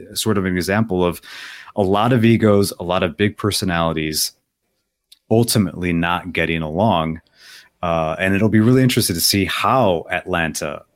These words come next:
does honor one of their, or not in one of their, their biggest player of all time, a guy that they used to send, uh, bobbleheads of, uh, to the fans, golden statues of Joseph Martinez to the fans.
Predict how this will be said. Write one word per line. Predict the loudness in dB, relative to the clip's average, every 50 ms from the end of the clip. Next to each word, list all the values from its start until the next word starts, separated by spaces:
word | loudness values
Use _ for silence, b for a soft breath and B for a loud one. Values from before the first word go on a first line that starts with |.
| _ _ _ _ -6
does | -2 0 2 2 2 2
honor | 2 0 0 0 0 -2 -6 -8 -12 _ _ -12
one | -8 -6 -4 -4
of | -4 -4
their, | -4 -4 -4 -4 -6 -8 -14 _ _ -20 -20 _ _ _
or | -12 -8
not | -4 -2 -2 -2 -4 -6
in | -6
one | -2 -2 -2
of | -2 -2
their, | -4 -8 -10 -8
their | -6 -6
biggest | -6 -2 -2 -2 -2 -2 -4 -4
player | -2 0 0 0
of | 0 0
all | -4 -6
time, | -6 -4 -2 -2 0 0 -2 -2 -4 -6 _ b b b b
a | -6 -4
guy | -2 -2 -2 -2 -2
that | -2 -2
they | -2 0
used | 0 0 0 -2 -2
to | -2
send, | -2 -2 0 0 2 2 2 2 2 0 -2 -6 B B B B B B B -20 -16 -10
uh, | -6 -6 -6 -6
bobbleheads | -2 0 0 2 2 2 2 0 2 0 0 0 0 0 0 0
of, | 2 2 2 2 0 -2 -4 -10 -14 -14 -14 -14
uh, | -12
to | -12 -10 -8
the | -8 -8
fans, | -4 -4 -2 0 0 2 2 2 2 2 2 0 -2
golden | -2 -2 -4 -4 -2 -4
statues | -4 -2 0 0 -2 0 0 0 2 2 2 2
of | 0 -2 -2 -2 -2
Joseph | -2 -2 -2 -2 -2 0
Martinez | 0 2 2 0 -2 -4 -4 -4
to | -6
the | -6 -6
fans. | -4 -4 -2 0 0 0 0 0 -2 -2 -4